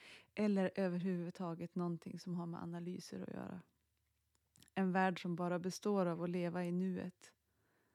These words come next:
Och en stor känsla av tacksamhet sveper över mig.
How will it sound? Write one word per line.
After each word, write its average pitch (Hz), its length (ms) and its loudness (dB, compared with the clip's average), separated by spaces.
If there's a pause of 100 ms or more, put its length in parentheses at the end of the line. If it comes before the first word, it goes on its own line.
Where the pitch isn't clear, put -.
(760)
Och 190 80 0
en 185 120 2
stor 180 460 0
känsla 170 560 -4
av - 100 -8
tacksamhet - 720 -6
sveper - 480 -6
över - 360 -6
mig. 185 180 -8